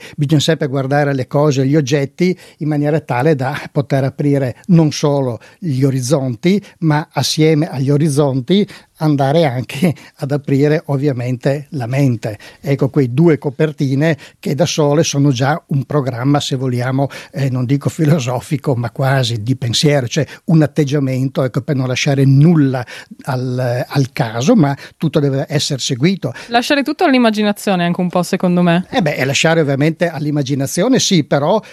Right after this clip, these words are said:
Speaker 1: Eh,
Speaker 2: Con un
Speaker 1: capendo
Speaker 2: senso.
Speaker 1: bene, con un senso, la ricerca come, eh, entrando in questa stanza c'è un, eh, di, un'opera,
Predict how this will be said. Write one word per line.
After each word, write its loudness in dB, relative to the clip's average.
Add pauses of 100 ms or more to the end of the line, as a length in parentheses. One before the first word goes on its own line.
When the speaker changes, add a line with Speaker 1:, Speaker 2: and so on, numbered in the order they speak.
(120)
Speaker 1:
Eh, -2
Speaker 2:
Con -2
un 4
Speaker 1:
capendo 4
Speaker 2:
senso. -2
Speaker 1:
bene, -4 (100)
con -2
un 0
senso, 0
la -2
ricerca -2
come, -2 (220)
eh, -4
entrando 0
in -2
questa -2
stanza -2
c'è 0
un, -2
eh, -6
di, -4 (640)
un'opera, -4